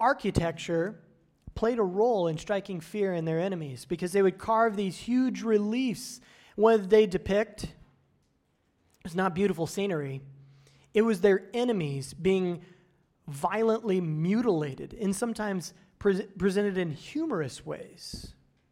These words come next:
There's many things that we could say about the Ninevites, go on and on about. It would just,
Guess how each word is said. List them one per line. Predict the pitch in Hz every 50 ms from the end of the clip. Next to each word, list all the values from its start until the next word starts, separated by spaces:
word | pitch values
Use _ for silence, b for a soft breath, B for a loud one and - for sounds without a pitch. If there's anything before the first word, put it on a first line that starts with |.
| _ _ _ _ _ _ _ _ _ _ _ _
There's | - 190 190 160
many | 185 220 226 233
things | 220 - 233 202 180
that | 185 180
we | 180
could | 170 185 170 -
say | - - 208 202 202 202
about | 180 180 175 170
the | - 170
Ninevites, | 165 165 170 175 165 165 165 160 160 -
go | - 185 160 170 170
on | 175 175 185 190 190
and | 185 175
on | 175 170 170 175 170
about. | 160 151 160 151 156 151 156 B B B B B B B
It | 180
would | 185 190 165
just, | 196 180 -